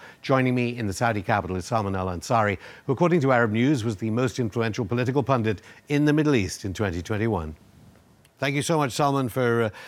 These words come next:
uh, coming on at this, uh, obviously very sad, uh, time. Uh, any update on the Saudi response to, uh, what's happening in a week in which Biden and, uh, the British <laughs> Prime Minister,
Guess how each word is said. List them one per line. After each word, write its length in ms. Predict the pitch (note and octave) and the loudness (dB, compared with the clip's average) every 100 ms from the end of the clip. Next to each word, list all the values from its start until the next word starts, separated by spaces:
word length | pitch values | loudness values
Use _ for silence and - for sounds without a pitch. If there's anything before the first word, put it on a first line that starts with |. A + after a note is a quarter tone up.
| - - | -20 -4
uh, 140 | C3 | -4
coming 320 | A#2+ D3+ C#3+ C#3 | 0 0 2 2
on 120 | C3 | 0
at 120 | A2+ | 0
this, 320 | B2 G#2 - | -2 -4 -2
uh, 180 | A#2 A#2 | 0 0
obviously 300 | A#2+ A#2+ B2 | -2 -4 -2
very 180 | A#2+ A#2 | 0 -2
sad, 540 | - B2+ A#2+ G#2+ F#2+ | 0 0 0 -2 -4
uh, 260 | G#2+ G#2+ G#2 - | -2 -2 -2 -6
time. 520 | - D3 A#2 G2+ A#2+ - - - - | -2 0 2 -2 -4 -10 -20 -18 -6
Uh, 160 | A#2+ C#3 | -4 0
any 240 | D#3+ D3+ | 0 2
update 580 | D3+ D3 C#3+ D#3 C#3 D3 | 0 -2 0 0 0 -2
on 400 | C#3+ C#3 C#3+ D3 | -2 0 0 0
the 140 | C#3 | -2
Saudi 500 | - D3 C#3 C3+ C3+ | 0 0 0 0 -2
response 720 | B2+ B2+ - - C3+ C3 - | -2 -2 -4 -2 -2 -2 -8
to, 480 | - B2+ B2 A#2+ A#2 | -4 -2 0 0 0
uh, 240 | A2+ A2 G2+ - - - - | 2 0 -2 -10 -20 -20 -4
what's 300 | A#2 B2 - | -2 -2 -4
happening 560 | C#3 C#3 C#3+ C#3 C#3 | -4 -2 -2 -2 -2
in 80 | A2+ | 0
a 80 | G#2+ | -2
week 320 | G#2+ B2+ A2 - | -2 -4 -4 -4
in 160 | A2+ | -2
which 320 | A2 A2 - - | -2 -4 -8 -2
Biden 420 | A#2 A#2+ G#2+ A#2+ A#2 | 0 0 -2 -4 -4
and, 320 | A#2 A2+ G#2 | -2 -2 -2
uh, 220 | G#2+ G#2 | -2 -2
the 100 | G2+ | -2
British 340 | F2+ C3 D#3 - | -2 -2 -4 -6
<laughs> 0 | |
Prime 240 | - G#2+ | -6 -6
Minister, 420 | G#2+ G2 - G2+ | -6 -8 -8 -8